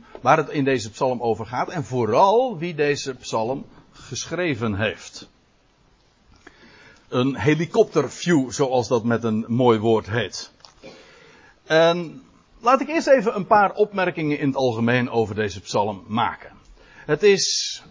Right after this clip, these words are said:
de langste van alle honderdvijftig psalmen, maar het is nog sterker, het is het langste hoofdstuk van de hele Bijbel.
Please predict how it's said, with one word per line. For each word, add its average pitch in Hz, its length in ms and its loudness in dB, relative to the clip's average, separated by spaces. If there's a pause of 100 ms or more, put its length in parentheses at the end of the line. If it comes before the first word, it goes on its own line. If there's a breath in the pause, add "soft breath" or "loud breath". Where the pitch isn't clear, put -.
(100)
de 127 200 4
langste 247 600 2
van 160 340 -2 (100)
alle 226 320 6
honderdvijftig 127 1300 0
psalmen, 139 540 -2
maar 131 100 -4
het 131 100 -12
is 113 100 -16
nog 110 180 -12
sterker, 127 520 -6
het 123 120 -20
is 113 120 -16
het 110 160 -14
langste 107 500 -4
hoofdstuk 104 540 -8
van 98 300 -10
de 98 140 -12
hele 90 400 -12 (380)
Bijbel. 98 460 -6